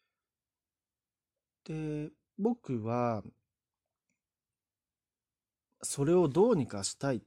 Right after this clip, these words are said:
と思って、思い切って、ユーキャンの通信講座で、あの、色鉛筆画、色鉛筆イラスト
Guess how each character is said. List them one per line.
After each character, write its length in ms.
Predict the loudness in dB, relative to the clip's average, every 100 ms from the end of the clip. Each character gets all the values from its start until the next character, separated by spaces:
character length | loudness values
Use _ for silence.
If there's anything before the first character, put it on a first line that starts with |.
| _
と 120 | -6 -2
思 200 | -4 -6
っ 40 | _ -4
て、 380 | -2 0 -2 -6 -16 _ -20 -20 -20 _ _ _ _ _ _ _ _ _ _ _ _ _ -20 -20 -20 -20 _ _ _ _ _ _ _ _ _ _ _ _ _ -6
思 280 | -4 0 0
い 40 |
切 120 | 0
っ 40 | -4 _
て、 460 | -2 0 0 -6 -12 _ _ _ _ _ _ _ _ _ _ _ _ _ _ _ _ _ -10
ユ 300 | 0 2 2
ー 20 |
キ 120 | 0
ャ 120 | -6 -2
ン 140 | -2
の 100 | -2
通 320 | -4 0 2
信 260 | 2 -2 -4
講 260 | -4 -4 -2
座 160 | -4
で、 380 | -2 -2 -2 -6 _ _ _ _ _ _ _ _ _ _ _
あ 120 | -10
の、 100 | -10 -4
色 340 | 0 4 6
鉛 300 | 4 2 -2 -4
筆 140 | -8 -4 -2
画、 320 | 0 -2 -4 _ _ -4
色 280 | 2 4 4
鉛 220 | 2 -2 -4
筆 320 | -8 -4 -2
イ 140 | 2
ラ 120 | 2 0
ス 200 | -4 -8
ト 200 | -10